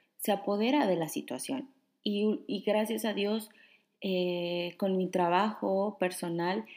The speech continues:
he intentado que no, que simplemente observe mi parte oscura,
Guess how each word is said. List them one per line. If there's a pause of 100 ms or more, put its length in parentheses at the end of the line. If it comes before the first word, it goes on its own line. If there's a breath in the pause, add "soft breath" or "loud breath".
(140 loud breath)
he
intentado
que
no,
que
simplemente
observe (400)
mi
parte (140)
oscura,